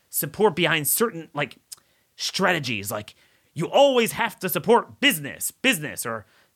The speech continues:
uh, abortion, or tax cuts, the same issues, the same things. They fall in love with this nostalgia of the same ways of doing things, rather than falling in love with your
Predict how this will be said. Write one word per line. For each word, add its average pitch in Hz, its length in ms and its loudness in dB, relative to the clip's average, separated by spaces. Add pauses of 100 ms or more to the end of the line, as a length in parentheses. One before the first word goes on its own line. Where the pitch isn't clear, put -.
(260)
uh, - 40 -20 (300)
abortion, 175 540 2
or 127 60 -2
tax - 320 -2
cuts, 175 180 0
the 156 80 -2
same 170 300 -2
issues, 220 420 0
the 151 80 -6
same 185 220 -2
things. 247 340 0 (220)
They 214 80 4
fall 277 360 4
in 208 160 2
love 208 380 4
with 180 120 -2
this 170 180 -6
nostalgia 190 640 0
of 156 100 -2
the 156 80 -4
same 220 560 0
ways 214 320 2
of 156 160 -4
doing 240 300 0
things, 131 400 -2 (320)
rather 240 240 2
than 220 160 0
falling 254 500 4
in 190 180 0
love 190 460 4 (240)
with 190 240 2
your 190 220 0